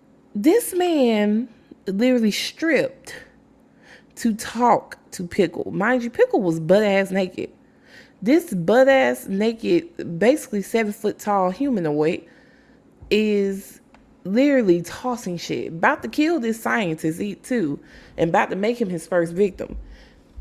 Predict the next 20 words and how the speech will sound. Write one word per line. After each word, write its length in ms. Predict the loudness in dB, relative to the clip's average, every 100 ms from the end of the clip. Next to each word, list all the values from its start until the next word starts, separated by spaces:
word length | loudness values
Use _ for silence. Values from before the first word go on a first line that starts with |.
| -16 -2
Throughout 400 | -2 0 -6 -10
the 100 | -10
whole 360 | -8 -8 -6 -4
damn 280 | -4 -4 -8
process, 1080 | -8 -8 -8 -8 -8 -6 -8 -12 -18 -20 -20 _ _ _ _ _ _ _ _ _ _ _ _ _ _ _ _ _ _ _ _ _ _ _ _ _ -4
you 200 | 0 0
just 320 | -2 -4 -4
look 300 | -2 -2 0
and 160 | -2 0
you're 140 | -2
like, 260 | -4 -6 -4
"You 100 | -6
know 180 | -6 -6
what? 580 | -6 -6 -6 -8 -10 -6
This 240 | -6 -4
is 80 | -12
some 240 | -10 -6
weird 320 | -2 -2 -2 -6
shit." 340 | -8 -8 -8 -16 -20 -20 -20 _
So 560 | 0 2 4 4 2